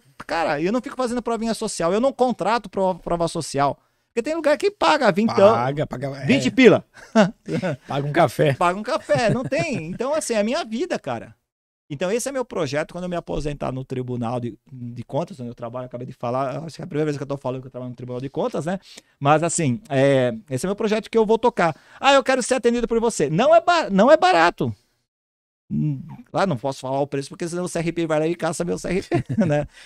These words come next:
Speaker 2: Não, mas tá o seu WhatsApp aí agora.
Speaker 1: É,
Speaker 2: Quem
Speaker 1: mas
Speaker 2: tiver
Speaker 1: não é
Speaker 2: interesse.
Speaker 1: barato, não é cem reais, não, não é mil reais, eu tô falando da sua vida pra dar certo. Um, um, um, um cara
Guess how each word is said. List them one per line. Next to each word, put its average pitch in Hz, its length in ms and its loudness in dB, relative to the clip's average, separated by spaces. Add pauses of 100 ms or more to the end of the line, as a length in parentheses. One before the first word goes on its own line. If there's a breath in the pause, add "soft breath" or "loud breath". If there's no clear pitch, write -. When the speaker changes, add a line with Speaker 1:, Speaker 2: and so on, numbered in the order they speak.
(120)
Speaker 2:
Não, 220 80 -2
mas 160 140 4
tá 175 120 6
o 170 80 8
seu 175 140 6
WhatsApp 151 460 6
aí 139 140 4
agora. 160 300 2
Speaker 1:
É, 233 380 6
Speaker 2:
Quem 180 80 -4
Speaker 1:
mas 175 260 -4
Speaker 2:
tiver 349 120 2
Speaker 1:
não 214 60 6
é - 40 6
Speaker 2:
interesse. 160 160 8
Speaker 1:
barato, 202 260 6
não 214 180 4
é 233 80 4
cem 262 240 2
reais, 240 480 0
não, 202 260 -2
não 247 160 -2
é 320 60 2
mil 370 140 0
reais, 175 280 6
eu 170 60 -16
tô 214 80 0
falando 214 180 0
da 220 80 0
sua 226 180 0
vida 220 340 -4 (220)
pra 175 100 -2
dar 202 100 2
certo. 175 300 0 (640 soft breath)
Um, 226 80 -4
um, 226 400 -4
um, 226 340 -2
um 226 80 -2
cara 262 260 0